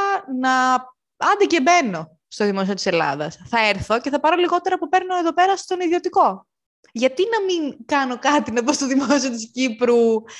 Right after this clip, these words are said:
να παίρνω τα διπλάσια, τα τριπλάσια, τα τετραπλάσια μελλοντικά; Ποιο είναι το motivation πίσω από το να κάνω τα χαρτιά μου για το δημόσιο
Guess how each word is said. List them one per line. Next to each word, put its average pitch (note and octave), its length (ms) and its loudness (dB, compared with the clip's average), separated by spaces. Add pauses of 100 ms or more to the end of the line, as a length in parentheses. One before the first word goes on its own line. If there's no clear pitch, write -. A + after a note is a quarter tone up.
(180)
να B3 140 -2
παίρνω B3+ 240 0
τα B3+ 140 2
διπλάσια, A#3+ 880 2
τα A#3+ 120 2
τριπλάσια, A#3+ 800 0
τα B3 80 2
τετραπλάσια A#3+ 1000 0
μελλοντικά; G#3+ 840 0 (220)
Ποιο D#4+ 340 4
είναι E4 180 4
το D#4 100 0 (120)
motivation A3 800 0
πίσω A3 200 -2
από G#3 120 -2
το A3 80 2
να A3 120 0
κάνω G#3 180 0
τα G#3 80 -2
χαρτιά G3 260 -4
μου F#3+ 60 0
για G3 100 -4
το F#3 60 -6
δημόσιο F#3 420 -4